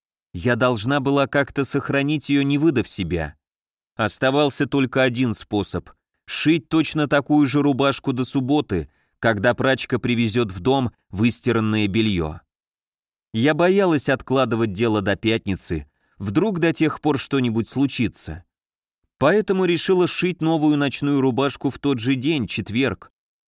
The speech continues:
пока, если разыгрывать свою партию как следует,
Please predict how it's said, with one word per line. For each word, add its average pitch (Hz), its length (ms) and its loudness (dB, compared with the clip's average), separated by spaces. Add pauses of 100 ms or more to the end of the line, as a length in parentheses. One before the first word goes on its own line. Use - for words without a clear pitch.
(200)
пока, 113 320 2
если 143 360 2
разыгрывать 131 640 0
свою 127 280 0
партию 120 480 0
как 117 220 -2
следует, 127 540 0